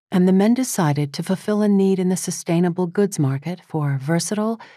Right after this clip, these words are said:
everyday home accessories with a modern aesthetic appeal. Achieving that vision took them two years and around the world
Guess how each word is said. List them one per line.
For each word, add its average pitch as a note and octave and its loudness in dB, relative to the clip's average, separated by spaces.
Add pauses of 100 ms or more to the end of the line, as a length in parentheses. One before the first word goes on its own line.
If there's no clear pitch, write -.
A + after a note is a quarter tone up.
(220)
everyday G#3 0
home F3 0
accessories E3 -4
with E3+ -6
a D3 0
modern F#3 0
aesthetic E3 -6
appeal. - -10 (1400)
Achieving G3+ 2
that F3 2
vision D#3+ 0 (380)
took G3 -2
them E3 4
two C4+ -4
years A3+ -2 (180)
and E3+ 2
around D#3 2
the E3+ 0
world F3+ -2